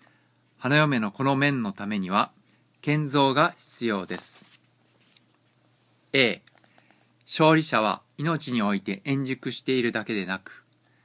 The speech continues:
また共に建造されて、一人の花嫁となっています。B、聖書の中心的で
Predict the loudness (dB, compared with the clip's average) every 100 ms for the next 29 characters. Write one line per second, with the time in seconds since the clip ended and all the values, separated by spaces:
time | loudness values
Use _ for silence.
0 | _ _ -4 4 4 4 _ -6 0 0
1 | -2 -4 -4 -4 -6 -4 -6 -2 -2 -2
2 | _ _ _ _ 0 2 2 0 -6 _
3 | -4 0 0 -2 -2 -2 -2 -8 -8 -10
4 | -12 -12 -16 -16 -18 _ _ _ _ _
5 | _ _ _ _ _ _ _ -2 0 0
6 | -6 _ _ _ _ _ _ -8 0 2
7 | 2 -2 -6 -2 0 0 -2 -4 -6 -4
8 | -2 -4